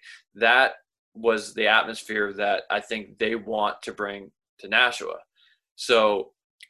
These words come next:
I think by going young with Cam and Katie, it, it kind of brings them up to what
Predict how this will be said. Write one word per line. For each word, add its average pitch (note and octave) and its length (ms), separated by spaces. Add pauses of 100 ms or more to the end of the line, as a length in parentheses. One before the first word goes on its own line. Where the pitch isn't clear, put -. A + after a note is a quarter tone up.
I A2+ 100
think C#3 340
by A#2 160
going B2 420
young A2 480
with G2 240
Cam A2 640 (420)
and G#2+ 140
Katie, A2+ 640
it, A2 160 (960)
it B2 180
kind C#3 220
of C3 120
brings C3 280
them A#2+ 240
up - 260 (840)
to A#2+ 200
what G#2+ 540